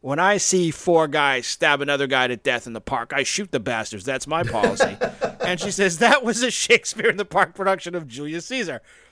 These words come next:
Speaker 1: That's very funny. That is almost a direct quote from Dirty Harry.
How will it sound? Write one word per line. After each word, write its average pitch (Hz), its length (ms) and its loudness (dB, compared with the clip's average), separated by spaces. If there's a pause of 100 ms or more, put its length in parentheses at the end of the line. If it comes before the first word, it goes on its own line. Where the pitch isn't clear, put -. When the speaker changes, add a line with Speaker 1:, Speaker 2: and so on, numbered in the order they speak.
(120)
Speaker 1:
That's 214 260 4
very 196 340 4
funny. 165 380 0 (640)
That 202 420 6
is 240 160 4
almost 240 400 2
a 226 80 2
direct 170 500 -2
quote 180 520 4
from 151 300 0
Dirty 156 360 2
Harry. 151 480 -4